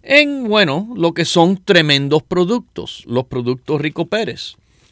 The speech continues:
Lo que sin excusa, no, no, no excusas hay porque son tan fuertes. Aquí no damos excusas ni creamos excusas.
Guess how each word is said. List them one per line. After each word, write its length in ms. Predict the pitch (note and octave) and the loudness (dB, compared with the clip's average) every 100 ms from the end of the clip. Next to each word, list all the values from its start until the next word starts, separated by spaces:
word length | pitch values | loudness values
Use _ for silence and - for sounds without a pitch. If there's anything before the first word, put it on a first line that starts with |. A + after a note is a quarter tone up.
| _ | _
Lo 220 | D3+ E3 | 2 2
que 280 | - D#3 - | 2 0 0
sin 320 | - - F3 | -6 -2 0
excusa, 720 | D#3+ - - C4 - E3 G#3 G#3 _ _ | 0 -2 -4 -4 0 0 0 -6 _ _
no, 240 | G#2 B2 | -4 -2
no, 320 | E3 F3 A#2 C3+ _ _ _ _ _ | 0 -2 -2 -8 _ _ _ _ _
no 220 | G2+ D3 | -4 0
excusas 880 | G#3+ - A3+ D#3+ - - - - - _ | 0 -2 -4 -2 -4 -10 -12 -14 -18 _
hay 320 | A#2+ C#3+ E3+ | 2 4 4
porque 880 | E3 _ B2 A#2+ A2+ A2+ G#2+ D2 D2+ | 0 _ -4 -4 -2 -2 -2 -2 -6
son 380 | - - C#3 D#3 | -6 0 2 2
tan 300 | - A2+ G#2 | 0 -4 -4
fuertes. 480 | - C#3 D3 B2 G#2 | 0 4 4 2 -2
Aquí 260 | G#2 C3+ E3 | -2 -2 -2
no 140 | D#3 | 2
damos 340 | C#3 E3+ E3 | 2 2 2
excusas 560 | C#3 B2 - F3+ F3+ C#3 | 0 -2 0 0 0 -2
ni 140 | D3 | -4
creamos 500 | C#3+ E3+ G3 A#3 F3 | 0 4 8 6 6
excusas. 720 | C3+ C3 - A2 - - - | 0 -4 -4 -6 -6 -12 -16